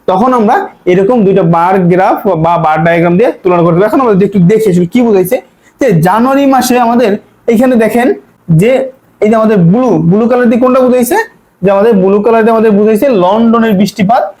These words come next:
বা রেইনফল, এবং আমাদের হলুদ বা ইয়েলো দিয়ে কি বুঝাইছে? আমাদের ব্রিস্টলের যে রেইনফল। তাহলে আমরা জানুয়ারি মাসে দেখতে পাচ্ছি যে আমাদের লন্ডনে প্রায় ফর্টি ফাইভ এর মতো হইলেও এখানে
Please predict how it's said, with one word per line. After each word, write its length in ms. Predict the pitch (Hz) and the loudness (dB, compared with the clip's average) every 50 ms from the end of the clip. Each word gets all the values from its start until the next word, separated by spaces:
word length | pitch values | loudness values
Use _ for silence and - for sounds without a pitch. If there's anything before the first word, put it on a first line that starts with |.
| _ _ _ _ - | _ _ _ _ -4
বা 60 | 190 | -2
রেইনফল, 500 | 180 185 196 208 190 - 233 247 - 392 - - _ _ - | 0 0 0 0 0 0 0 0 0 -2 -4 -8 _ _ -4
এবং 300 | 226 247 269 254 196 156 - - _ _ _ _ _ | -2 0 0 0 -2 -4 -6 -10 _ _ _ _ _
আমাদের 260 | - 165 180 185 202 180 156 - - - - 165 | -4 -4 -2 -2 -2 -4 -4 -8 -8 -6 -2 -2
হলুদ 400 | 233 247 247 190 151 170 165 165 | 0 0 0 -2 0 0 0 0
বা 80 | 185 190 | 2 2
ইয়েলো 280 | 190 214 233 240 247 | 0 0 0 0 0
দিয়ে 160 | 220 240 240 | 0 0 0
কি 120 | 220 233 240 | 0 0 0
বুঝাইছে? 300 | 233 247 240 233 226 240 | 0 0 0 0 0 0
আমাদের 220 | 240 233 277 294 | 0 0 0 0
ব্রিস্টলের 960 | 294 233 185 190 226 233 226 233 - - 240 226 233 262 330 381 - - - _ _ _ _ - | 0 0 0 0 0 0 -2 -2 -4 -4 -2 0 0 0 0 -2 -4 -8 -20 _ _ _ _ -2
যে 160 | 165 180 180 | 0 0 2
রেইনফল। 460 | 165 190 214 214 185 165 170 139 139 143 | 2 0 0 0 0 0 -2 -2 -4 -2
তাহলে 260 | - 208 233 254 240 | -2 -2 0 0 0
আমরা 160 | 214 208 185 | 0 0 0
জানুয়ারি 280 | 185 190 202 226 247 254 | 0 0 0 0 0 0
মাসে 160 | 247 240 240 | 0 0 0
দেখতে 240 | 208 233 226 233 247 | 0 0 0 0 0
পাচ্ছি 460 | 240 233 233 - 233 240 285 - - - _ _ _ _ _ - | 0 -2 -2 -2 -2 -2 -2 -2 -6 -10 _ _ _ _ _ -4
যে 180 | 170 160 185 214 | -2 0 0 0
আমাদের 240 | 214 226 226 226 190 180 175 - _ - 175 | 0 0 0 0 0 -2 -4 -6 _ -6 -4
লন্ডনে 760 | 175 180 185 190 214 233 254 254 262 240 233 262 415 415 - - _ _ _ _ _ _ | -2 0 0 0 0 0 0 0 0 0 0 0 -2 -4 -6 -10 _ _ _ _ _ _
প্রায় 220 | - 247 240 240 233 | -2 0 0 0 0
ফর্টি 300 | 233 240 240 233 277 262 | 0 0 0 0 0 0
ফাইভ 260 | - 233 202 202 220 | 0 0 0 0 0
এর 80 | 247 262 | 0 0
মতো 160 | 262 247 262 | 0 0 0
হইলেও 520 | 240 240 254 247 247 240 277 - 523 - - - _ _ _ - | 0 0 0 2 0 0 0 -2 -4 -6 -12 -18 _ _ _ -6
এখানে 400 | 214 208 240 247 254 254 294 480 | -4 -2 0 0 0 0 -2 -2